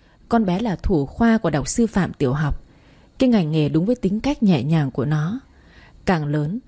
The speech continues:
Tường San lại càng nữ tính và có nét giống Tường Vi lại càng rõ. Phải thật thân thiết và hiểu tính cách của hai chị em mới phân biệt được. Sự giống nhau kỳ lạ ấy khiến nhiều người cảm thấy thú vị,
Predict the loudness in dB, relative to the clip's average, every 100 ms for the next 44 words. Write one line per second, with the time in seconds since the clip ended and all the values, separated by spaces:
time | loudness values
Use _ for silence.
0 | _ -6 -2 0 0 -2 -2 -4 -4 -6
1 | -4 -4 -2 0 0 -2 -4 -4 -6 -2
2 | 2 2 0 -2 -2 -2 -2 0 2 2
3 | 2 -4 -4 -2 0 -2 -2 -4 -4 -4
4 | -8 -12 -20 -20 -20 -20 -20 -20 -20 -20
5 | -20 -8 -2 0 0 0 0 0 0 -2
6 | -4 -4 0 0 0 -4 -4 -4 -2 -2
7 | 0 0 -2 0 0 2 0 0 2 2
8 | 0 0 -2 -4 -8 -20 _ -20 -20 -20
9 | -20 -8 0 2 2 0 0 0 0 0
10 | 0 -2 -2 -2 -4 -8 -20 -4 -2 2
11 | 0 0 -2 -2 -6 -6 -2 -2 -2 -4
12 | 0 0 0